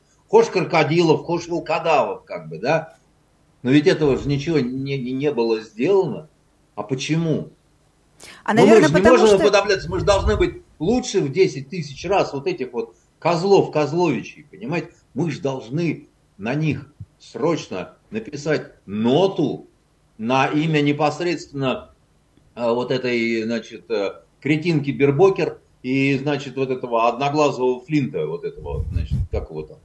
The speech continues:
Speaker 1: И, и это, ну, это маскарад же какой-то просто, понимаете, вот этот, как его, Шольц вот этот,
Speaker 2: Шольц,
Speaker 1: э,
Speaker 2: да, получил
Speaker 1: это
Speaker 2: травму
Speaker 1: просто,
Speaker 2: во время
Speaker 1: это просто кре-,
Speaker 2: какого-то
Speaker 1: это
Speaker 2: спорта.
Speaker 1: просто какая-то карикатура, понимаете, это,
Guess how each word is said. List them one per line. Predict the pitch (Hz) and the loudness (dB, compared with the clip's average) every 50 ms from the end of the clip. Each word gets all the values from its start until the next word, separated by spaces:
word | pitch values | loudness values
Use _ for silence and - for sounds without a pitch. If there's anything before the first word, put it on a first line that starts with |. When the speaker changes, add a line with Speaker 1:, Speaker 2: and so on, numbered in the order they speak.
| - - _ _ _ _ _ _ _ | -20 -20 _ _ _ _ _ _ _
Speaker 1:
И, | - 110 | -14 -14
и | - 110 104 98 95 95 | -12 -10 -8 -8 -8 -6
это, | 92 98 87 87 | -4 -4 -4 -4
ну, | 95 117 | -2 -4
это | 123 123 139 131 120 123 | -4 -2 0 -2 -2 -2
маскарад | 123 123 123 - - 220 233 233 - - | -4 -6 -6 -2 0 0 2 2 0 -2
же | 113 107 | -4 -10
какой-то | - 107 101 - - - 80 - _ | -10 -12 -12 -10 -12 -14 -14 -14 _
просто, | - 92 85 - - - - _ _ | -10 -10 -10 -10 -12 -20 -20 _ _
понимаете, | 78 90 98 123 147 139 - - 90 | -14 -10 -6 -4 -4 -4 -4 -6 -6
вот | 82 80 - | -6 -6 -6
этот, | - - - - - - - - - - - - - | -6 -6 -6 -8 -8 -10 -14 -16 -16 -18 -20 -18 -8
как | - 117 - - | -8 -8 -6 -4
его, | - 160 160 | -6 -8 -8
Шольц | - - 190 226 233 226 - | 0 4 6 6 6 6 2
вот | 165 139 | -2 0
этот, | - - | 0 2
Speaker 2:
Шольц, | - 220 208 190 196 196 170 | 2 2 2 0 -2 -4 -8
Speaker 1:
э, | 170 170 | -8 -4
Speaker 2:
да, | 165 185 180 170 170 175 - _ | -2 -2 -2 -2 -4 -8 -16 _
получил | _ 202 214 226 226 - 269 247 | _ 0 0 0 0 0 -2 -2
Speaker 1:
это | 226 - | -2 0
Speaker 2:
травму | - 240 254 277 285 247 226 226 214 208 196 185 | 2 2 4 2 2 0 -2 -4 -4 -4 0 0
Speaker 1:
просто, | 202 - - 175 151 - - - _ _ _ _ _ _ _ _ _ _ _ _ | 0 0 2 0 -2 -2 -2 -8 _ _ _ _ _ _ _ _ _ _ _ _
Speaker 2:
во | 190 185 | -6 -4
время | 196 202 226 233 226 220 208 | -2 0 0 0 0 0 2
Speaker 1:
это | 202 | 2
просто | 208 185 - - - | 2 2 2 -4 -4
кре-, | - 143 156 151 - 156 151 | -2 -2 -2 -2 -4 -10 -10
Speaker 2:
какого-то | - - 190 208 214 214 208 214 | -10 -8 -2 -2 -2 0 -2 -6
Speaker 1:
это | 202 - - | -4 -4 -2
Speaker 2:
спорта. | - 180 180 175 - | -2 -2 -4 -2 2
Speaker 1:
просто | 190 240 214 - - | 4 4 4 4 0
какая-то | 170 190 - 190 180 170 - 175 160 | -4 -4 0 2 2 2 2 0 -6
карикатура, | 135 175 165 160 156 - 180 180 180 - 190 165 135 110 92 | -4 -2 -2 -2 0 0 -2 -2 0 0 -2 0 0 -2 -4
понимаете, | - 107 98 101 107 120 151 165 151 143 135 127 | -4 -10 -12 -12 -8 -6 -2 -2 -2 -2 -4 -6
это, | 117 - 135 127 113 - - | -6 -4 -4 -4 -4 -4 -8